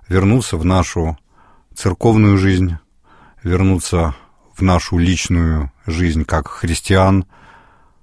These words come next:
пригласить его: «Приди, научи нас». Действительно, пространство между этими двумя памятными датами, между августом, четвёртого августа этого года и девятнадцатого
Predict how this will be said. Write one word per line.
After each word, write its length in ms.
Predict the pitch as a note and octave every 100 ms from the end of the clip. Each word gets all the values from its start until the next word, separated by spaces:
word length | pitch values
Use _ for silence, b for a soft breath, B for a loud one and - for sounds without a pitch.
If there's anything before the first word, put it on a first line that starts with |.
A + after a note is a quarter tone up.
| b _
пригласить 640 | - F#2+ A#2 A#2 F#2 -
его: 280 | E2 D2 C2+ - _ _ -
«Приди, 400 | A2 G#2+ C#3 E3
научи 360 | G#2 F#2 F2+ A#2
нас». 280 | G2 - - b b b b b b b b -
Действительно, 640 | A2+ - C#3 - F#2 E2+
пространство 800 | - G#2 G2+ - C3+ C3+ - F2+
между 400 | F2 G#2 F#2 G2+
этими 280 | F#2 F#2+ F2+
двумя 420 | F2 G2 G2+ F2+
памятными 580 | - G#2 F#2 E2+ F2+ F2
датами, 500 | F2+ D3+ C3 F#2 D#2+
между 580 | E2 F#2+ E2+ F#2 F#2 - B B B B B _
августом, 680 | G#2 G2+ F2 E2 - D#2+ D2 -
четвёртого 540 | - - F#2+ E2 F#2
августа 400 | E2+ D#2 D#2 -
этого 340 | E2+ E2 D#2+ D#2+
года 360 | F2+ B2 G#2
и 280 | E2 F#2 F2
девятнадцатого 920 | D#2 D#2+ F2+ F2+ F2+ F2 - E2+ D#2+